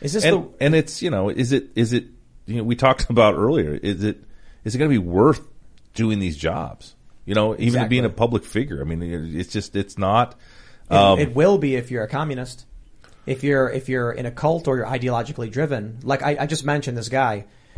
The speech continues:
Speaker 1: He's wearing the Black Lives Matter mask at Taco Bell, and he says, "Fire me, I'm not taking it off." He's willing to throw himself, you know, on top, uh, of the, of the issue, 'cause he, he, he'll sacrifice his position to wear that mask, and they give it to him because of it.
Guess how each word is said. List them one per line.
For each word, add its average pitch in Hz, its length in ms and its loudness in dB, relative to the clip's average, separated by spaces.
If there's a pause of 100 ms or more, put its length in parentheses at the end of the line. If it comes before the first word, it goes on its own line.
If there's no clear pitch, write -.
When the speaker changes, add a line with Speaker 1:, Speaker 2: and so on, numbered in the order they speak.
(100)
Speaker 1:
He's 127 160 0
wearing 131 160 2
the 127 80 -2
Black 127 260 0
Lives 123 200 2
Matter 120 220 -2
mask 117 220 -6
at 117 80 -10
Taco 131 300 -4
Bell, 110 140 -4
and 113 80 -8
he 110 40 -8
says, 120 160 -8
"Fire 147 380 0
me, 110 80 -8
I'm 107 80 -8
not 113 140 -8
taking 110 220 -10
it 98 100 -10
off." - 280 -12 (120)
He's 190 200 -2
willing 220 260 0
to 123 40 -6
throw 139 380 -2
himself, 110 800 -8
you 123 140 -8
know, 107 240 -8
on 117 160 -10
top, 117 400 -6
uh, - 20 -14
of 117 260 -10
the, 120 140 -10
of 117 140 -10
the 120 100 -4
issue, 110 380 -6 (580)
'cause 143 160 0
he, 180 140 4
he, 147 220 -6
he'll 165 180 6
sacrifice 160 640 2
his 165 140 -2
position 165 380 0
to 131 120 -8
wear 135 180 0
that 143 220 -2
mask, 156 360 -6
and 135 140 -6
they 127 60 -6
give 135 180 -4
it 143 80 -8
to 123 100 -10
him 107 100 -8
because 135 280 -6
of 113 80 -10
it. - 180 -12